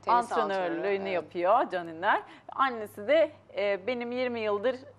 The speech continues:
Speaker 2: aynı sahalarda top
Speaker 1: Evet.
Speaker 2: oynadığım Esra. O yüzden hani,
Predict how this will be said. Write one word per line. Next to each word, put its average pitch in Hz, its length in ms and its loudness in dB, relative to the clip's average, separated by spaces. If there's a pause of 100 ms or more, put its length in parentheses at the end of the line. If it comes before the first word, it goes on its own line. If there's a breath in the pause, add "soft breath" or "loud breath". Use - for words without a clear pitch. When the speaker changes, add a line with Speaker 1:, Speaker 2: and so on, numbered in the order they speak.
(140)
Speaker 2:
aynı 247 260 2
sahalarda 190 640 2
top 175 180 0
Speaker 1:
Evet. 175 100 0
Speaker 2:
oynadığım 214 560 0
Esra. 269 420 2 (300 loud breath)
O 262 120 2
yüzden 302 440 2
hani, 262 300 -8